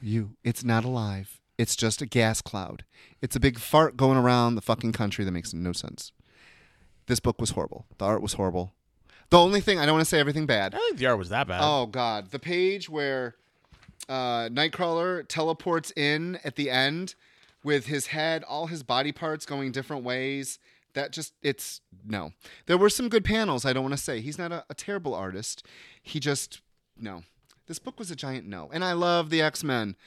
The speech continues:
Speaker 1: The one thing I did like, though, I really like Ma-, um, Magneto's team. I really do.
Speaker 2: Um, I don't think it was that bad. Uh, <laughs> uh,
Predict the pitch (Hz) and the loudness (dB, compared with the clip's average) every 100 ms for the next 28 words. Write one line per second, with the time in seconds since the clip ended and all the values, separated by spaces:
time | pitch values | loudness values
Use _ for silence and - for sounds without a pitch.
0 | - - _ 156 160 175 180 156 151 147 | -20 -20 _ 2 2 2 0 0 0 2
1 | 139 139 - 117 110 151 160 135 156 120 | 2 0 0 -2 0 0 0 0 -2 -2
2 | 104 104 - 104 - 98 95 92 90 _ | -4 -4 -10 -12 -8 -8 -8 -12 -18 _
3 | _ _ - 113 101 92 90 - 92 87 | _ _ -4 -2 -2 -4 -6 -6 -6 -8
4 | - - 123 101 92 87 98 - - - | -10 -4 -2 -2 -4 -6 -10 -16 -20 -16
5 | - - - _ _ _ _ - - _ | -14 -14 -16 _ _ _ _ -18 -18 _
6 | 120 127 131 131 127 127 127 127 123 123 | 2 4 4 4 2 0 0 0 0 -2
7 | 127 127 127 170 240 185 117 131 180 107 | -6 -8 -4 0 0 -2 -2 2 4 4
8 | 95 101 139 - 139 147 147 - - - | 2 0 -4 -2 4 6 6 2 -10 -18
9 | - 269 - 233 - - - - - - | 4 4 6 2 -2 -20 -20 -18 -16 -14
10 | - 180 202 214 220 226 220 220 220 | 6 8 10 8 8 8 6 4 2